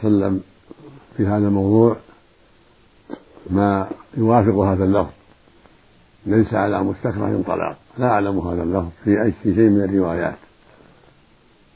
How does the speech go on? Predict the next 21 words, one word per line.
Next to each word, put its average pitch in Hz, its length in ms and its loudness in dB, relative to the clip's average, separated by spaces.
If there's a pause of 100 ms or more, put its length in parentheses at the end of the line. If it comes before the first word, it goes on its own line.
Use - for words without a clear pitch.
وإنما 120 320 2
الوارد 110 480 2 (340)
قوله 107 400 0
صلى 95 80 -4
الله 92 180 -2
عليه 113 120 -2
وسلم: 101 200 -2 (100)
"إن 110 180 2
الله 104 280 2
وضع 107 220 2
عن 98 100 0
أمتي 104 340 0
الخطأ 101 480 -4 (340)
والنسيان 101 680 -2
وما 123 120 -2
استكرهوا 101 440 -8
عليه"، 85 220 -6 (1900)
وضعفه 107 440 2
أبو 101 300 -2
حاتم 110 360 0
وجماعة 101 540 -4